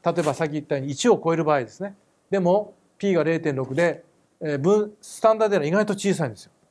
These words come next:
意外と信用できる。ということが、あの、ジュークスカントロール法であれば、そういうことが言えます。さて、もう、千九百八十年代から次々と、例えばフェルゼンシュタインの、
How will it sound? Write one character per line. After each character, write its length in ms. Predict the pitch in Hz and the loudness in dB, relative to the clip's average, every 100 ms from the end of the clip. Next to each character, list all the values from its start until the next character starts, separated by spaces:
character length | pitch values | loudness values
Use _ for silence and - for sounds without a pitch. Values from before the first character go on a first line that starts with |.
| _ _ _ - | _ _ _ -2
意 80 | 196 | 0
外 120 | 214 | 0
と 80 | 196 | -2
信 140 | 160 | -2
用 40 | 156 | -2
で 100 | 123 | -4
き 60 | |
る。 80 | 92 _ _ _ | -10 _ _ _
と 80 | 185 | -4
い 20 | |
う 20 | |
こ 80 | 180 | 0
と 100 | 202 | 2
が、 200 | 190 127 _ _ _ _ _ _ _ _ _ | 2 0 _ _ _ _ _ _ _ _ _
あ 120 | 143 139 | -10 -6
の、 260 | 131 131 - _ - | -6 -8 -14 _ -12
ジ 120 | 139 | -4
ュ 20 | 175 | -4
ー 40 | |
ク 40 | |
ス 80 | 175 | -2
カ 100 | 185 | -2
ン 60 | 165 | 0
ト 140 | 175 | 0
ロ 140 | 165 160 | 0 -2
ー 0 | |
ル 60 | - _ | -10 _
法 300 | - 170 160 | -4 0 4
で 100 | 165 | 4
あ 80 | |
れ 80 | 196 | 4
ば、 320 | 214 254 - - | 6 6 4 -8
そ 140 | - 160 | -6 -4
う 40 | |
い 20 | |
う 20 | |
こ 80 | 139 | -2
と 80 | 147 | 0
が 80 | 165 | -2
言 80 | 113 | -4
え 20 | |
ま 80 | - | -12
す。 160 | - _ _ _ _ _ _ _ - - _ _ | -20 _ _ _ _ _ _ _ -20 -20 _ _
さ 160 | - 240 | -2 2
て、 340 | 214 147 - | 2 2 -4
も 380 | 196 214 185 135 | 2 4 4 0
う、 320 | - _ _ - | -12 _ _ -4
千 140 | 214 | 0
九 40 | |
百 100 | 202 | 2
八 160 | 165 170 | 0 -4
十 140 | 220 220 | -2 0
年 160 | 208 | 0
代 160 | 170 151 | 0 -2
か 100 | 151 | -4
ら 80 | 143 | -6
次 240 | - 226 | -2 -2
々 220 | 233 202 | 0 -2
と、 200 | 143 - _ _ _ | -2 -8 _ _ _
例 60 | 196 | 0
え 20 | |
ば 120 | 185 | 0
フ 60 | 175 | 0
ェ 40 | |
ル 80 | 190 | 2
ゼ 120 | 208 | 2
ン 60 | 202 | 0
シ 80 | - | 0
ュ 20 | |
タ 140 | 202 | -2
イ 60 | 165 | 0
ン 80 | 165 | 0
の、 260 | 196 196 | 0 0